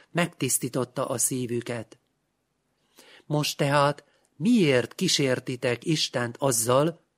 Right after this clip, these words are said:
hogy a tanítványok nyakába akarjátok tenni azt az igát, amelyet sem atyáink, sem mi nem tudtunk viselni?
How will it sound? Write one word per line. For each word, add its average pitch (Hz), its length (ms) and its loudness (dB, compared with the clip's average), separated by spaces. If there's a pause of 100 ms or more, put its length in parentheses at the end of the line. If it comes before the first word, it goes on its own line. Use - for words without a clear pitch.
(500)
hogy 156 180 0
a 131 60 2
tanítványok 160 720 2
nyakába 151 540 2
akarjátok 139 840 0
tenni 147 440 -2
azt - 340 -2
az 135 160 0
igát, 147 580 2 (600)
amelyet 131 440 0
sem 139 260 -2
atyáink, 143 760 0 (120)
sem 127 280 -4
mi 156 380 -2 (280)
nem 160 260 0
tudtunk 143 480 -2
viselni? 113 680 -4